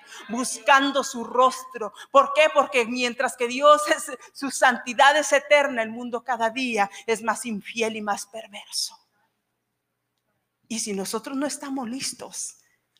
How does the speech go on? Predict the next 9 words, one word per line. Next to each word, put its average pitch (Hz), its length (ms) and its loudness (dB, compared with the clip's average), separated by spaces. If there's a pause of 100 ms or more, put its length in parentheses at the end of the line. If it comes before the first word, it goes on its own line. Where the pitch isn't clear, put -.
nos 196 220 -8
vamos 226 380 -4
a - 20 -10
envolver 208 480 -8
en 208 160 -10
esa 202 220 -10
mentalidad 190 680 -10
del 196 160 -10
mundo. 190 460 -10